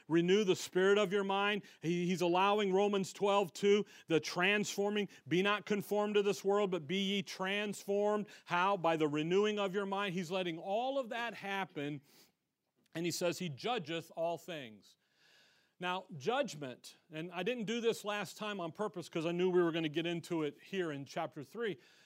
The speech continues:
Judgment isn't a courtroom. Judging, in, in, especially in Corinthians, judging is not saying, "You're wrong, you're guilty, you pay the fine."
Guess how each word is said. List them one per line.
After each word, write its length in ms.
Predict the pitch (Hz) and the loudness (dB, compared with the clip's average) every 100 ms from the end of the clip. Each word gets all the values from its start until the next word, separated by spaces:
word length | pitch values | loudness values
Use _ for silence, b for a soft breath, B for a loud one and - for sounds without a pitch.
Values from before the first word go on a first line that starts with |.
| B 139 | B -10
Judgment 640 | 127 240 285 175 196 202 - | -2 -2 -2 -4 -6 -6 -4
isn't 380 | 202 220 285 - | -4 -2 -4 -6
a 60 | 202 | -10
courtroom. 760 | - - 226 - 170 147 107 85 _ _ _ _ _ _ _ _ _ _ _ 147 | -8 -2 -2 -2 -4 -4 -6 -12 _ _ _ _ _ _ _ _ _ _ _ -18
Judging, 720 | 120 185 254 254 247 226 175 185 185 | -4 0 2 0 -4 -4 -6 -8 -6
in, 200 | 180 160 - | -6 -6 -8
in, 180 | 175 170 - - | -4 -4 -6 -10
especially 720 | 170 180 165 - 254 277 294 226 | -8 -6 -6 -6 -6 -4 -4 -6
in 80 | |
Corinthians, 840 | 156 185 196 208 165 117 101 - - b b b | -4 -4 -2 -4 -6 -10 -12 -20 -20 b b b
judging 580 | 131 196 285 202 233 208 | -2 2 2 0 -4 -2
is 180 | 202 160 | -2 0
not 280 | 220 226 - | -2 -4 -4
saying, 560 | - 233 208 180 160 b b | -4 -2 0 -2 -4 b b
"You're 420 | 143 160 220 262 | -4 2 4 6
wrong, 520 | 220 226 185 170 185 - b | 4 4 2 2 -2 -8 b
you're 260 | 160 220 | 2 2
guilty, 640 | 147 196 196 - 202 190 - _ _ _ - | 4 2 0 -2 -2 -2 -4 _ _ _ -10
you 120 | 160 | -8
pay 200 | 165 185 | -6 -4
the 80 | 151 | -6
fine." 340 | - 139 107 | -6 -10 -10